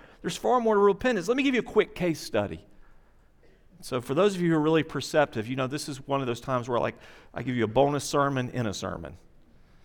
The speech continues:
Okay, so yes, you get two. This is a twofer today. I want you to think of Second Corinthians and Paul's letter to the Corinthians. Second Corinthians chapter seven,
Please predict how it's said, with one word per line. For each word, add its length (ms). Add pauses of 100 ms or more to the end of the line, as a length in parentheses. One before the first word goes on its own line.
(220)
Okay, 260
so 340 (360)
yes, 260
you 60
get 180
two. 200 (280)
This 80
is 80
a 40
twofer 400
today. 440
I 1500
want 140
you 60
to 0
think 120
of 80
Second 300
Corinthians 560
and 100
Paul's 300
letter 320
to 120
the 80
Corinthians. 360
Second 240
Corinthians 340
chapter 320
seven, 440